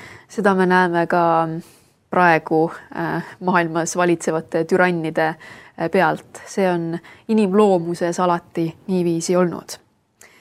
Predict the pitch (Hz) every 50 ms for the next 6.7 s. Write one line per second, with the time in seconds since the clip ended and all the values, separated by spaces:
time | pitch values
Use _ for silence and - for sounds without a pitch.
0 | _ _ _ _ _ _ _ _ - 247 302 339 349 - - - - 277 285 277
1 | 240 208 202 208 208 202 202 196 - - 208 196 190 185 - - - 202 190 185
2 | 185 - 277 285 269 247 208 226 220 220 - 196 170 175 175 190 - 302 339 370
3 | - - _ _ _ _ _ _ _ _ - 202 196 196 202 202 196 196 190 214
4 | 254 247 - 233 202 185 190 185 185 180 190 180 175 165 - 180 170 190 214 220
5 | 202 190 - 202 202 185 170 175 - 190 180 - - - _ - - - - -
6 | - - - - - 170 170 - - - - - 285